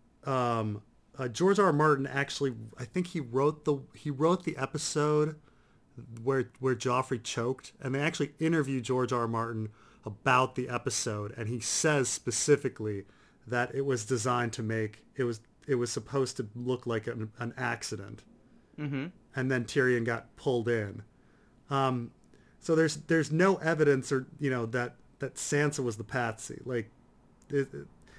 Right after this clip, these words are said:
Speaker 1: it's wishful thinking, um,
Speaker 2: Mm-hmm.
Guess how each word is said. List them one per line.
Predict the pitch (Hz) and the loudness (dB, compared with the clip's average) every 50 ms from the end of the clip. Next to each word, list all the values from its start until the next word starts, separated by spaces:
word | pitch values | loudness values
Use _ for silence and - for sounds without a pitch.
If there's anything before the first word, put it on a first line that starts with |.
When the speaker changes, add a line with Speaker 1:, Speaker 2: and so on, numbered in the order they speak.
| - - - - - - _ - - - - | -20 -20 -20 -20 -20 -20 _ -20 -20 -10 -4
Speaker 1:
it's | - 156 147 - | -2 -2 0 4
wishful | 156 185 190 185 - - 151 143 | 6 6 6 6 6 4 4 4
thinking, | - - 139 135 131 - 120 107 104 104 101 95 - - - - - - | 4 4 2 4 4 2 2 0 0 -2 -4 -8 -12 -18 -20 -20 -14 -6
um, | 127 123 117 | -2 0 2
Speaker 2:
Mm-hmm. | 113 110 107 - 104 | 2 2 2 0 0